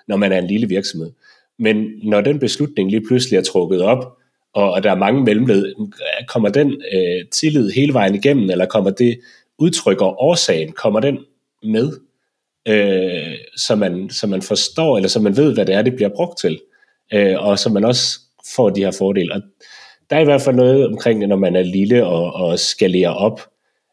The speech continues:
at, at der kan godt være nogle ting, som man kan komme igennem med alene ved, at den måde, man introducerer det, og det, man udtrykker, er tydeligt for alle,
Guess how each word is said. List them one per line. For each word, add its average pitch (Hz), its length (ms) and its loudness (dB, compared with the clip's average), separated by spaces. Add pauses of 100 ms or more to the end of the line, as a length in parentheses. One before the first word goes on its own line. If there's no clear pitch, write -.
at, - 160 -8 (320)
at 98 120 -8
der 107 100 2
kan 107 180 -2
godt 101 220 2
være 101 120 4
nogle 95 160 2
ting, 95 260 -2
som 87 160 -4
man 78 280 -8 (800)
kan 110 80 -8
komme 95 360 -2 (100)
igennem 139 380 2
med 95 140 4
alene 104 640 2
ved, 110 260 4
at 92 180 -4
den 107 160 2
måde, 98 260 2
man 85 360 -2 (280)
introducerer 95 600 0
det, 87 140 0
og 85 120 -2
det, 104 80 0
man 90 160 0 (100)
udtrykker, - 560 0 (800)
er 92 100 -2
tydeligt 104 640 -2 (380)
for 101 80 2
alle, 87 300 0